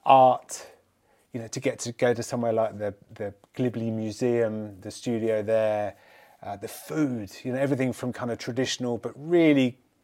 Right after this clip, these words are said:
great quality traditional Japanese cuisine, just through to kind of those hole-in-the-wall eateries, you know, that, that makes you feel like you're in a, have you seen the Luc Besson movie, The Fifth Element?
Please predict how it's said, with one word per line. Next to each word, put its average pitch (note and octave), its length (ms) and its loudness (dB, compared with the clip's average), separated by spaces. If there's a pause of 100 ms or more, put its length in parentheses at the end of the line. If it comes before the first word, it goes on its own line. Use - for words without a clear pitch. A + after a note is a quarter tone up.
(400)
great D#3 380 8
quality B2 680 0
traditional A#2 580 -8
Japanese A2+ 480 -6
cuisine, G#2+ 600 -8 (800)
just - 240 0
through F#3 180 6
to C3+ 380 4 (180)
kind C3+ 220 -2
of B2+ 80 0
those C3 200 2
hole-in-the-wall B2 1040 2 (380)
eateries, G2 880 -8 (320)
you A#2+ 120 -8
know, A#2 140 -2
that, A#2 240 -8
that A#2+ 220 -8
makes B2+ 260 -6
you A#2+ 60 -10
feel A#2+ 240 -4
like A2+ 280 -6
you're A2+ 120 -4
in A2+ 100 -4
a, G#2+ 200 -6 (840)
have B2 100 -12
you D3 80 -2
seen C3+ 220 -2
the A#2+ 100 2
Luc B2+ 280 2
Besson A#2 420 -4
movie, G#2+ 460 -6
The G2 100 -12
Fifth - 320 -8
Element? F#2+ 400 -6